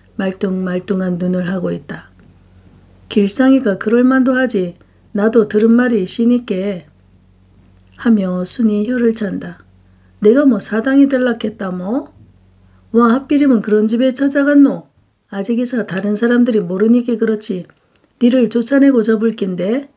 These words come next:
험만 잡아봐라 당장에. 나가라 하면 나가지 뭐. 겁날 거 한낱도 없고만은. 애기씨는 어쩌고? 그러니까 길상이가 화를 내는 거 아니가.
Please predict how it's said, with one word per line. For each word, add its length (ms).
험만 320
잡아봐라 640
당장에. 760
나가라 380
하면 280
나가지 380
뭐. 380
겁날 380
거 100
한낱도 560
없고만은. 680
애기씨는 580
어쩌고? 640
그러니까 460
길상이가 640
화를 320
내는 280
거 100
아니가. 640